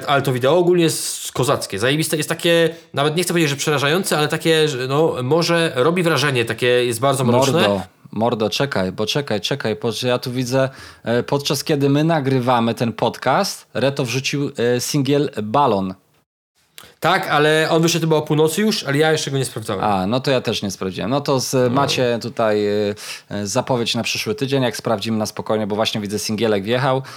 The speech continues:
Speaker 2: em, w-, i godzinę temu, czyli o godzinie szesnastej, jest już siedemnasta w tym momencie na naszych,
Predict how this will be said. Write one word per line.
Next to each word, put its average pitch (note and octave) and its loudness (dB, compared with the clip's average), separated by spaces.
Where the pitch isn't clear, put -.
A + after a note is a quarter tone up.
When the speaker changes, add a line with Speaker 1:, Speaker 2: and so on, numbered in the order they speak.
Speaker 2:
em, F#2+ -4
w-, - -16
i - -12
godzinę G2+ -2
temu, F#2 -4
czyli F#2+ -4
o F#2 -4
godzinie F#2+ -6
szesnastej, F#2+ -6
jest G2 -6
już - -8
siedemnasta F#2+ -4
w - -20
tym F#2+ -8
momencie F#2 -6
na G2+ -4
naszych, F#2+ -6